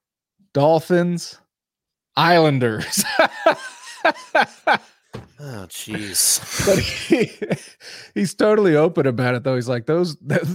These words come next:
Speaker 1: they were the best teams when I was a kid." <laughs> Like, you know how some people will fucking lie about it and be like, "No, no, no, no, my uncle." He's just like, "Those were the four best teams when I was a kid that I liked the most, and I still
Speaker 2: Just
Speaker 1: like 'em." <laughs>
Speaker 2: flat out. He's like, "Yeah, I'm just a bandwagon fan at the time, so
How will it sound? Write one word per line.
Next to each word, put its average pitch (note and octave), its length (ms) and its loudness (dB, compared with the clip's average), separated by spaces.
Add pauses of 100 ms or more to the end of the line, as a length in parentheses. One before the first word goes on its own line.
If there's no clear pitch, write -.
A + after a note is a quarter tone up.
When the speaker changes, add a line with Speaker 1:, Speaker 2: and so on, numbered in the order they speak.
(160)
Speaker 1:
they F#3 140 0
were G3+ 100 2
the F#3 100 2
best F3 300 -2
teams G3 260 0
when D3+ 80 0
I D3+ 100 2
was C#3+ 120 0
a C#3+ 60 -2
kid." - 340 -2
<laughs> - 40 -10 (840)
Like, F#3 180 -6 (440)
you F#3 100 -4
know G3 120 2
how F3 80 2
some E3+ 260 -2
people E3+ 260 0
will D3+ 80 -2
fucking D3 300 -2
lie B2 300 -2
about C#3 340 0
it C#3+ 80 -2
and B2 80 -12
be C3 100 -6
like, B2 240 -4
"No, A3+ 240 -2
no, A3 160 -2
no, A#3 220 0
no, G#3+ 80 -2
my F#3+ 180 0
uncle." G3 480 -2 (160)
He's E3+ 180 -8
just D#3+ 200 -6
like, C3+ 240 -4
"Those C#3 180 -2
were C#3+ 80 -2
the C3+ 100 -2
four C#3 220 -4
best B2+ 320 -6
teams C#3 340 -4
when B2 120 -6
I A#2 40 -4
was A#2 120 -8
a G#2+ 60 -14
kid B2+ 240 -6
that G#2+ 80 -6
I G2+ 40 -8
liked A2 240 -8
the G#2 80 -14
most, F#2+ 300 -14
and G#2 80 -10
I G#2+ 40 -8
still D3 200 -6
Speaker 2:
Just - 100 0
Speaker 1:
like G#3 260 0
'em." F#3+ 140 0 (120)
<laughs> - 180 -10
Speaker 2:
flat B2 240 0
out. A#2 220 -2
He's A#2 140 -12
like, A#2 140 -6
"Yeah, G#3 180 -2
I'm G#3 100 -4
just G3 120 -8
a D#3 40 -4
bandwagon A#2+ 600 -6
fan A#2 300 -8
at A2+ 100 -8
the - 80 -20
time, A2+ 400 -8
so F#2+ 540 -14